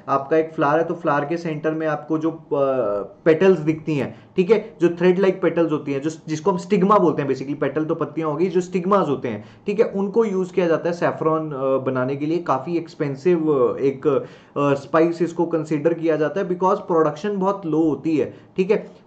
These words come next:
Saffron cultivation is believed to have been introduced in Kashmir। Kashmir के अंदर इसको सबसे पहले introduce किया गया था।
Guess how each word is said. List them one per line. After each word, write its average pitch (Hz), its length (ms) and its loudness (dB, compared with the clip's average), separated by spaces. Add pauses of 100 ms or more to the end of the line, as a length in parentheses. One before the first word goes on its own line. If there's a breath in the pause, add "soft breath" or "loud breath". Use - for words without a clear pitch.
(140)
Saffron 214 480 2
cultivation 196 720 0
is 220 160 -4
believed 165 420 0 (160)
to 196 80 4
have 165 220 0
been 175 220 0
introduced 170 400 0
in 185 120 -2
Kashmir। 156 440 -2
Kashmir 156 440 -4
के 156 120 -6
अंदर 156 200 -4
इसको 156 220 -6
सबसे 151 240 -6
पहले 156 280 -2
introduce 151 460 -6
किया 147 220 -4
गया 139 140 -2
था। 190 260 -6